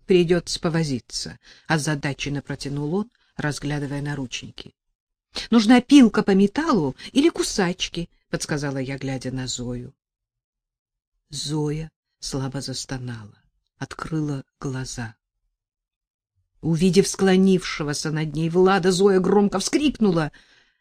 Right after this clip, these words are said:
и опять потеряла сознание.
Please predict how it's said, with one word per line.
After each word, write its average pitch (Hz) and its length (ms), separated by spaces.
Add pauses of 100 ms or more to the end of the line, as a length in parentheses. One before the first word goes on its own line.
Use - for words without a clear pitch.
(600)
и 208 120
опять - 640 (100)
потеряла 123 480
сознание. 120 680